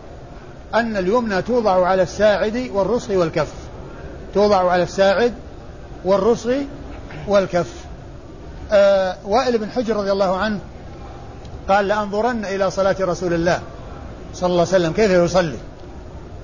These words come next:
يعني ينظر إليه حتى يعرف أفعاله عليه الصلاة والسلام، فنظر إليه فرآه حين كبر رفع يديه حتى حاذتا الأذنين،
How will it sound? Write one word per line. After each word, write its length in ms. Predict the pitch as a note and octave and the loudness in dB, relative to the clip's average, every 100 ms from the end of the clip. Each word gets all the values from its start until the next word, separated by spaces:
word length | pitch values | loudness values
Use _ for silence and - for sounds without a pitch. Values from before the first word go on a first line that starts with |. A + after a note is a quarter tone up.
| - - - B2 | -16 -16 -10 -6
يعني 200 | B2+ E3+ | 0 2
ينظر 320 | A#3 G3+ F3+ | 2 2 2
إليه 260 | F3 A#3 | 4 4
حتى 340 | A#3 G#3 G#3 A3 | 4 0 2 4
يعرف 360 | C4 G#3 G3 - - - - - - | 4 2 -2 -6 -14 -16 -18 -8 -4
أفعاله 500 | D#3 F3+ A3 F3+ C3 C3+ | 0 2 4 2 -2 -4
عليه 140 | F3 | -4
الصلاة 180 | E3+ E3 | -2 -4
والسلام، 320 | D#3 D#3 D3+ E3 - - - - - - - - - - | -4 -4 -4 -4 -12 -16 -16 -16 -14 -14 -14 -14 -14 0
فنظر 880 | F#3+ G3+ F#3+ F3 - - C4+ B3 G#3+ | 4 4 4 0 -4 -2 2 4 4
إليه 600 | G#3 F#3+ G#3+ E3+ F#3 A#3+ - - - - - - - | 2 2 2 2 -2 -4 -8 -16 -16 -16 -16 -16 0
فرآه 580 | A3+ A#3+ B3 A3 F#3 G3+ A3 - - | 2 2 4 2 2 -4 -6 -18 -10
حين 200 | G3+ A3 | -6 -2
كبر 360 | G3 B3 A3+ A#3+ | -2 -2 2 2
رفع 280 | C4 G#3+ G3+ | 4 2 2
يديه 300 | F#3+ F#3 B2 - - - - - - - - | 0 -2 -4 -10 -18 -18 -18 -18 -18 -14 -4
حتى 280 | F3+ - F#3+ | -2 2 2
حاذتا 500 | A3 A3+ G#3 G#3+ G#3+ | 4 2 2 2 2
الأذنين، 480 | A3+ G3+ G#3 G#3+ | 2 -2 -2 -2